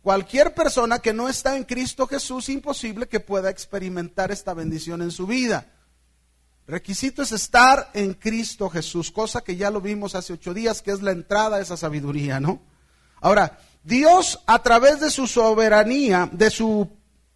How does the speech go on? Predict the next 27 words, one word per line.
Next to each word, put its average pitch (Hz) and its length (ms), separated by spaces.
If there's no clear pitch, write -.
perdón, 208 300
de 196 140
su 233 220
sabiduría, 208 1040
obra 285 460
con 233 180
el 226 160
hombre 190 580
en 214 120
una 277 200
forma 269 560
espiritual, 247 1200
bendiciéndolo 226 1600
para 220 280
que 226 160
el 233 100
hombre 285 340
a 208 140
través 247 440
de 285 60
esa 262 200
sabiduría 233 1040
sepa 233 580
cómo 240 460
debe 240 440
de 208 200
vivir. 233 680